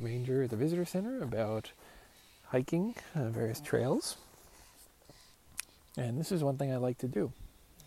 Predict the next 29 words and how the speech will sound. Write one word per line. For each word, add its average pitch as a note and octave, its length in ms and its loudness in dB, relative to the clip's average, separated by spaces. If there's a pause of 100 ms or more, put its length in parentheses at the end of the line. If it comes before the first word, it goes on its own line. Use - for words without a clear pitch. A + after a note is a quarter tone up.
which B2+ 240 -6
is, B2 400 -2 (720)
uh, A#2+ 260 6 (160)
stay C3 300 10
in C#3 160 6
a, C3+ 280 4
a C#3+ 120 4
national C3 320 4
park F#3+ 360 6
or - 80 0
state C#3+ 280 0
park E3 260 4
or, - 80 0 (140)
you D#3+ 80 2
know, C3 260 2
real D3+ 160 4
scenic D3 320 2
area, G3 320 6 (460)
camp G#3 340 2 (100)
and C3+ 640 -2 (440)
hike, - 340 0 (640)
and C3 200 -4
sort C#3+ 140 0
of C3 100 0
take D3+ 220 0
a C#3 140 2
break D3 240 2
from G#2+ 160 -4
biking. A#2+ 380 -4